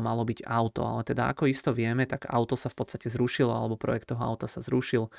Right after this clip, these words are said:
Ten Vision Pro vyzerá, že je celkom taký, eh, takzvaný niche produkt pre veľmi špecifickú cieľovú, eh, skupinu, takže nič nové tam, eh, na prvý pohľad nie je nejako, že na dohľad,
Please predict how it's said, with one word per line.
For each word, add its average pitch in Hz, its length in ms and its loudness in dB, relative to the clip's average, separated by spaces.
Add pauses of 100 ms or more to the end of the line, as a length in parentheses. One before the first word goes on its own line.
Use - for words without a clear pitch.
(280)
Ten 117 160 2
Vision 117 320 6
Pro 117 160 6
vyzerá, 113 320 2
že 117 160 0
je 113 160 -2
celkom 117 240 0
taký, 113 560 -2
eh, 120 160 -2
takzvaný 120 400 0
niche 120 320 0
produkt 117 400 0
pre 120 160 0
veľmi 117 240 0
špecifickú - 640 -4
cieľovú, 117 560 0 (400)
eh, 110 240 4
skupinu, 131 560 4
takže 113 240 0
nič 113 320 0
nové 117 240 2
tam, 113 400 0
eh, - 0 -
na 113 320 0
prvý 117 240 0
pohľad 117 320 0
nie 117 240 2
je 117 40 2 (120)
nejako, - 240 -6
že 117 80 -2
na 110 80 -2
dohľad, 113 400 -2